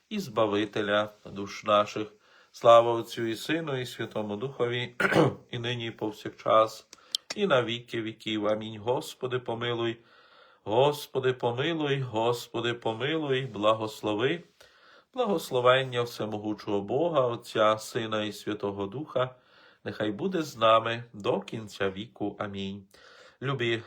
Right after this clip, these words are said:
молільники, браття, сестри, дякуємо Богові і вам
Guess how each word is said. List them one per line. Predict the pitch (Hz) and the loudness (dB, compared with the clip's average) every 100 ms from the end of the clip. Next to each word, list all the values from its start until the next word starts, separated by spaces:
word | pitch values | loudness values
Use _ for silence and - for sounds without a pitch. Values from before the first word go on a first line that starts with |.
| 104 | -6
молільники, | 104 104 131 180 156 139 123 131 127 - - | -2 -2 -2 -2 -4 -4 -2 -2 -4 -16 -20
браття, | - 95 101 107 104 - 107 | -8 4 8 8 4 -10 -8
сестри, | - 123 139 - 120 113 - _ _ _ _ _ - | -2 -2 -2 -2 -2 -2 -10 _ _ _ _ _ -8
дякуємо | 107 117 113 113 107 104 104 107 - | 0 0 2 -2 -2 2 2 2 -6
Богові | - 113 110 101 | -4 -2 -2 -2
і | 104 | -2
вам | 104 131 120 | 4 6 4